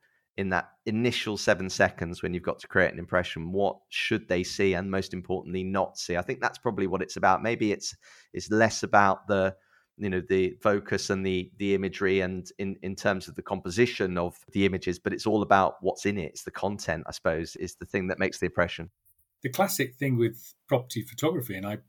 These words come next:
Speaker 2: bang on about it all the time to the, the guys and girls coming through, it's consistency and attention to detail. And it's never changed. It's never changed. I mean, when you do walk down the high street, and of course,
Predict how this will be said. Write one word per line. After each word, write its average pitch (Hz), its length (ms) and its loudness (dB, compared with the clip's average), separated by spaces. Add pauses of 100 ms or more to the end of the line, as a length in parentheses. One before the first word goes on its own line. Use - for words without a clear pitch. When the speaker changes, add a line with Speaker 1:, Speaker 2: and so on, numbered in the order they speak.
Speaker 2:
bang 139 220 0
on 110 140 0
about 101 240 -4
it 98 100 -4
all 107 160 -4
the 95 100 -8
time 110 360 -2
to - 160 -16
the, 92 200 -12 (380)
the 120 60 -4
guys 107 340 -2
and 98 100 -8
girls 104 300 -4
coming 101 300 -6
through, 113 240 0
it's 95 160 -6
consistency - 800 -4
and 123 100 0
attention 127 440 -4
to 151 100 -10
detail. 196 580 -6 (360)
And 151 80 -4
it's 160 180 -6
never 190 220 4
changed. 160 640 -2 (100)
It's - 160 -10
never 165 220 -4
changed. - 540 -6 (420)
I 170 40 4
mean, 165 140 6
when 180 160 6
you 180 120 4
do 139 500 6 (400)
walk 135 260 6
down 113 220 4
the 101 60 -2
high 110 180 0
street, 110 360 0
and 113 140 0
of 113 120 -4
course, 107 280 0